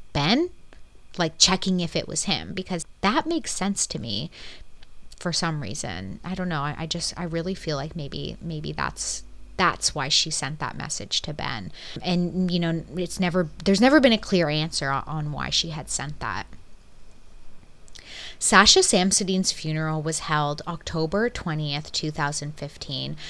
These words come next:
just three days after her murder, and so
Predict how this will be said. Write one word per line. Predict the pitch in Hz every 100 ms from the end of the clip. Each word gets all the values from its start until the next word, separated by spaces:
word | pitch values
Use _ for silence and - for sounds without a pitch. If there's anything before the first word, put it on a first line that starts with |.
| -
just | - 190 - -
three | 160 196 208
days | 160 147 151
after | 131 147 165 156
her | 156 143
murder, | 139 139 147 143 147 - - -
and | 175 175
so | - - - - 196 175 165 160